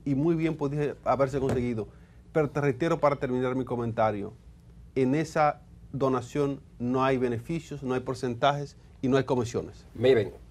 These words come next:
Speaker 2: es lamentable que todavía a esta altura de juego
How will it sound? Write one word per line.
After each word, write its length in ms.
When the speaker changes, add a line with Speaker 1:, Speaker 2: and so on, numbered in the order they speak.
Speaker 2:
es 220
lamentable 640
que 140
todavía 520
a 60
esta 160
altura 320
de 80
juego 540